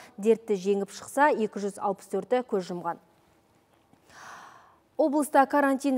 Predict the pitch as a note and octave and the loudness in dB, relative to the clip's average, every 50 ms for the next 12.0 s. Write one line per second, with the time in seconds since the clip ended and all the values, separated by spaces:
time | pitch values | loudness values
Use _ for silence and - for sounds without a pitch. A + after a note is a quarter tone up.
0 | B3+ B3+ C4+ B3 A#3 C4 C4 C4 B3 - - - - - - C4 B3+ A#3+ B3 B3+ | 2 0 0 0 0 0 0 0 0 -2 -4 -4 -4 -2 0 0 2 2 2 2
1 | B3+ B3+ B3+ C4+ D#4+ D#4 C4+ B3+ - C4 C4 A3 A#3+ A#3 A#3 A#3 A3+ A#3 A#3 A#3 | 2 2 0 0 0 0 -2 -2 -2 -2 -2 0 0 0 0 0 0 -2 -2 -2
2 | A3+ - - C#4 C4 B3+ G3+ A#3 A#3+ B3 A3 G3+ A3+ A3+ A3 - A3+ A3 A3 G#3+ | -4 -2 -2 0 0 0 0 0 -2 -4 -4 -4 -4 -4 -2 0 0 0 0 0
3 | G#3+ A3+ A#3 A3+ G#3+ - A#3 G#3+ G#3+ G#3 G3+ - - G3+ F#3 - - - - _ | -2 -4 -4 -4 -2 -2 0 0 0 0 -2 -4 -6 -6 -6 -6 -10 -14 -18 _
4 | - G#3+ G3+ G3 - - G#3 G3+ G#3+ G3+ - - C#4+ D#4+ D4 - - - - - | -2 -2 -2 -2 -2 -4 -4 -4 -4 -4 -2 -2 -2 -2 -4 -6 -12 -20 -20 -8
5 | - - A#3 A3+ A3 A3 A#3 A3+ D4 E4+ D#4 - B3 A3+ A3 A3+ - A3+ A3 A3+ | -2 0 2 2 2 2 0 0 0 -2 -2 0 0 0 0 0 -2 -4 -4 -4
6 | A#3+ A#3 - C4 B3 - - C#4 A#3+ G3+ - - - - - - - - - - | -4 -6 -6 -8 -8 -4 -2 -2 0 0 -2 -6 -8 -14 -20 -20 -20 -20 -16 -4
7 | - C#4+ C#4 B3+ C4+ C4 B3+ B3+ A#3 A3+ G#3+ - - C4 B3 A#3 A#3+ - G#3+ G#3+ | -2 0 2 2 2 2 2 0 0 -2 -2 0 0 0 0 0 -2 -2 -2 -2
8 | A#3 A#3 - C4 B3+ A#3 B3+ A3+ A#3 A3 A3+ A3+ A3+ G#3+ G#3 G3 G3+ A3+ - - | -2 -2 -2 -2 -2 -2 0 0 0 2 2 2 0 -2 -2 -4 -6 -8 -6 -4
9 | - A#3 A3+ G3+ - A3 G#3+ - A#3 G#3 - - - - D4+ D#4 - - B3 A3 | -2 -2 -2 -2 -4 -6 -2 0 0 0 0 -4 -10 -8 -8 -8 -2 0 2 2
10 | G#3 G#3 B3 B3+ B3+ - A#3+ A3 A#3+ A#3 - A#3+ B3+ B3+ - - C4+ - B3+ B3 | 2 2 2 0 0 -2 -2 -2 -2 -2 0 -2 -2 -2 -2 -6 -8 -6 -4 -4
11 | A#3+ - A3 A3+ A3+ A3 G#3+ G3+ - B3 A#3+ A#3+ A#3+ - A3 G#3 F#3+ F#3+ G3 | -4 -2 -2 0 0 -2 -2 0 0 0 0 0 -2 -2 -2 -2 0 -2 -2